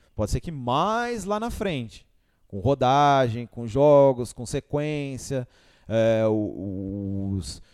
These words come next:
os titulares se entrosando melhor, a definição de esquema de jogo, né, já, já estando, já sendo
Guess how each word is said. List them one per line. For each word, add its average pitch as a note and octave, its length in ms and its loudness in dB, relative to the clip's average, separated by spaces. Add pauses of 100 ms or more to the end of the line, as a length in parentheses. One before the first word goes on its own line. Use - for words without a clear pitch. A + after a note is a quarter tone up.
(120)
os - 140 -6
titulares D3 480 2
se D#3 100 -8
entrosando C3+ 500 -2
melhor, C3+ 600 2 (400)
a - 40 -18
definição E3 680 0
de D#3 80 -8
esquema C3 300 -6
de A#2+ 100 -8
jogo, C3 480 0
né, B2 280 -4
já, A#2+ 240 0
já A2+ 240 -2
estando, A#2 500 -8
já A2 180 0
sendo A2+ 640 -4